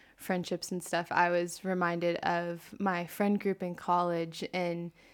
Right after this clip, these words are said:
um, it was when I first started walking with Jesus that I became friends with them, and we were, we were all in the same sorority, so it was a little bit of, like, a circumstantial,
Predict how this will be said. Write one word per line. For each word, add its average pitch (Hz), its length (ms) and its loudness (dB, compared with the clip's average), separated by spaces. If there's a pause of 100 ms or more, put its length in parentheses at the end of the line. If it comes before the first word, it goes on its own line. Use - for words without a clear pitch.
(260)
um, 185 500 -2
it 202 60 4
was 190 160 4
when 190 100 2
I 175 80 -2
first 220 260 2
started 208 200 2
walking 196 280 2
with 185 100 -2
Jesus 180 320 -4
that 185 140 -4
I 175 100 -2
became 175 680 -4
friends 190 320 -2
with 180 120 -6
them, 170 420 -2
and 175 360 -2
we 190 140 4
were, 180 220 2
we 208 120 6
were 202 100 6
all 226 180 8
in 233 80 10
the 226 100 8
same 202 240 4
sorority, 175 480 0
so 175 140 -4
it 180 40 0
was 170 100 -4
a 170 40 -2
little 170 160 0
bit 170 160 -2
of, 180 160 -6
like, 196 160 -6
a 202 160 -6 (400)
circumstantial, 175 1120 0